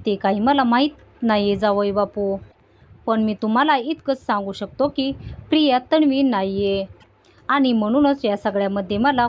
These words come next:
खूप मोठं, खूप मोठा खुलासा मला तुमच्या सगळ्यांच्या समोर करावाच लागेल. काहीही झालं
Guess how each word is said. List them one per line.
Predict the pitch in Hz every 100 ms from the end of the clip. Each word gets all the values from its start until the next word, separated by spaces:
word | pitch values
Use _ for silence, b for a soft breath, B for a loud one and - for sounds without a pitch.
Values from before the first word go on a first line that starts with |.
| 240
खूप | 202 190
मोठं, | 220 294 294 247 247 - b b
खूप | - 226 226
मोठा | 226 208 214
खुलासा | - 220 285 302 262
मला | 254 302 262 262
तुमच्या | 226 208 196
सगळ्यांच्या | 196 202 196 190 196
समोर | 294 262 269 -
करावाच | 220 185 190 185 202
लागेल. | 196 190 196 190 196 - - b b -
काहीही | 214 226 311 277 240
झालं | 247 294 277